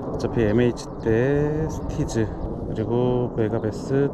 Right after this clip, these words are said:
트위스터, 싱커는 이 분의 일 온스를 썼습니다. 아, 근데 한 번, 한 번 쓰고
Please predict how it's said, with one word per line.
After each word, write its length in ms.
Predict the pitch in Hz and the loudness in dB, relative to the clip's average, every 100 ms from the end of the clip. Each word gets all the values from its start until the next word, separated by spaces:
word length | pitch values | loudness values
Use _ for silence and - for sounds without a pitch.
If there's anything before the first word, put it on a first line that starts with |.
| - | -2
트위스터, 1160 | 151 151 - - - - - - - - - - | -2 -2 -2 -6 -6 -6 -4 -6 -6 -6 -8 -8
싱커는 720 | - 139 - 123 131 139 123 | -6 -6 -4 -2 0 0 0
이 80 | 104 | 0
분의 260 | 110 113 | 0 2
일 100 | 120 | 2
온스를 360 | 135 120 117 104 | 0 -2 -4 -4
썼습니다. 560 | - - 110 107 - - - - - - | -4 -6 -4 -4 -4 -6 -8 -10 -10 -8
아, 460 | - - - - - | -6 -6 -6 -8 -8
근데 360 | - - - - - - - - - - - - - | -4 -2 -2 -2 -2 0 0 0 -2 -6 -6 -8 -8
한 160 | 131 131 | -6 -4
번, 600 | 135 135 - - - - | -2 -4 -6 -10 -10 -10
한 220 | - 147 | -8 -2
번 260 | 147 131 120 | 0 0 -2
쓰고 580 | - 147 135 127 113 | -6 -6 -4 -4 -6